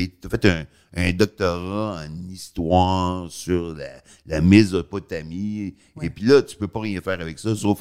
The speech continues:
Speaker 1: enseigner à d'autres mondes l'histoire de la Mésopotamie. Mais les sciences politiques, c'est ça. Tu fais des sciences politiques, c'est bon. Après ça, tu peux conseiller un politicien ou te présenter, mais, tu sais, y a, c'est, c'est fermé, y a rien d'autre, tu sais.
Speaker 2: Ouais.
Speaker 1: Voilà.
Speaker 2: C'est
Speaker 1: Je pense qu'on a besoin de gens qui ont plus,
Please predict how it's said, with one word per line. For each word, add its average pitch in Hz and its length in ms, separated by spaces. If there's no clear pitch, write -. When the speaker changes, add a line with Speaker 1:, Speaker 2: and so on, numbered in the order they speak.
Speaker 1:
enseigner 90 480
à 87 100
d'autres 87 260
mondes 92 360
l'histoire 95 640
de 90 100
la 82 100
Mésopotamie. 85 840
Mais 87 160
les 85 180
sciences 127 280
politiques, 104 400
c'est 92 80
ça. 123 120
Tu - 120
fais 82 100
des - 40
sciences 90 180
politiques, 82 400
c'est 67 120
bon. 80 280
Après 82 180
ça, 95 100
tu - 120
peux 92 120
conseiller 80 440
un 80 40
politicien 76 580
ou 127 100
te 78 80
présenter, 73 640
mais, 71 200
tu 131 140
sais, 113 120
y 92 60
a, 80 180
c'est, - 260
c'est 80 160
fermé, 90 340
y - 180
a - 20
rien 80 240
d'autre, 170 320
tu - 120
sais. 139 60
Speaker 2:
Ouais. 151 100
Speaker 1:
Voilà. 73 240
Speaker 2:
C'est - 220
Speaker 1:
Je 135 80
pense 113 160
qu'on 113 100
a 101 40
besoin 98 260
de 95 60
gens 92 160
qui 95 120
ont 76 100
plus, 101 400